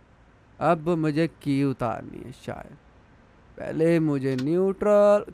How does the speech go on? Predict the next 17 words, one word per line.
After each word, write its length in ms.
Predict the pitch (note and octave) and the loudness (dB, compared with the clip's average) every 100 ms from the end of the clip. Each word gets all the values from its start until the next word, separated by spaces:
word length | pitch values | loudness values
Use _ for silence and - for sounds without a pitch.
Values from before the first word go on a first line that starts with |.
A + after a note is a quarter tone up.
| _ | _
की 120 | C#3+ | -6
उतारने 480 | C3+ B2+ B2 A#2+ B2 | -4 -2 -4 -4 -6
के 120 | A#2+ | -6
लिए 120 | B2 A#2+ | -6 -6
मुझे 240 | A#2+ A#2+ | -6 -6
मौका 420 | A#2 C#3+ C#3+ F3 | -6 -6 -4 -4
दे 220 | E3+ C3+ C3+ | -2 -2 -2
रहा 100 | C3 | -2
है, 80 | |
इमरजेंसी 480 | B2 A#2+ A#2+ A#2+ B2 | -4 -6 -6 -8 -6
लग 200 | C3 D3+ - | -6 -6 -6
चुकी 260 | D#3 D3 | -4 0
है। 180 | C#3 D3 - - _ _ _ - | 2 2 -2 -20 _ _ _ 6
और 480 | F#3+ G#3 A3 A3+ - - | 10 12 12 10 4 -4
ये 320 | C#3+ E3 E3+ | 2 6 6
रही 320 | C#3 B2 C#3+ | 4 0 -2
मेरी 380 | D#3 A#2+ A#2+ C3 | 0 -2 -2 -4